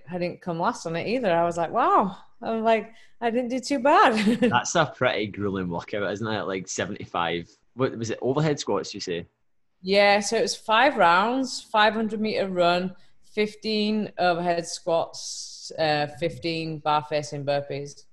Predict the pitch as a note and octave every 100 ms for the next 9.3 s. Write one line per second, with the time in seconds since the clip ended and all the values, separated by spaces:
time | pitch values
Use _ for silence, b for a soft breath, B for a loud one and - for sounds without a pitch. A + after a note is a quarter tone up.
0 | - F#2 F2+ - - C2 E2 - - F#2
1 | G2+ F#2 - F2 F2+ - G2 E2 D2 -
2 | - - G3 - _ _ _ _ _ B
3 | B C3 A2 C3+ D#3+ C#3+ A2+ G2 - G2+
4 | - C3+ C3+ B2 A2 G#2 - G2 F2 G#2+
5 | G#2+ B2+ B2 - A#2 G2 F#2+ A#2+ G2 G#2+
6 | G2 G2+ G#2 G2+ A#2 A2+ - G#2 F#2+ G#2
7 | G#2 G2+ F#2 G2 G2 - G2 - F#2 G2+
8 | G2 F#2 F#2+ - G#2+ - G2+ G#2+ G#2 G2
9 | G2 F#2+ F2+